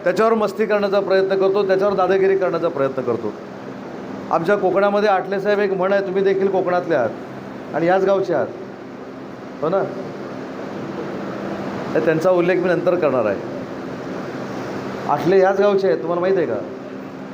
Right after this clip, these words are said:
आठल्यांची जन्मभूमी, कर्मभूमी आठल्यांची हीच आहे.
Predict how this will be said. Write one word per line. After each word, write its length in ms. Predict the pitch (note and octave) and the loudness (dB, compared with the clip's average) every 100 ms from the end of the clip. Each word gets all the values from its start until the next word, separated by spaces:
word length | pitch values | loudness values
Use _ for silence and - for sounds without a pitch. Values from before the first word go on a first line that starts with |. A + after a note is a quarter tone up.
| - | -4
आठल्यांची 580 | D3 D#3 F#3 F#3 G3 G3+ | -2 2 2 2 2 4
जन्मभूमी, 560 | F3+ F#3 G3 F#3 G3 | 2 2 2 4 4
कर्मभूमी 540 | G3 F#3 F#3 G3 F#3+ G3+ | 4 2 4 4 4 4
आठल्यांची 560 | F#3 F3 G3 F#3+ F#3+ | 2 2 0 2 0
हीच 240 | G3+ F#3+ A3 | 2 2 2
आहे. 200 | E3 | 2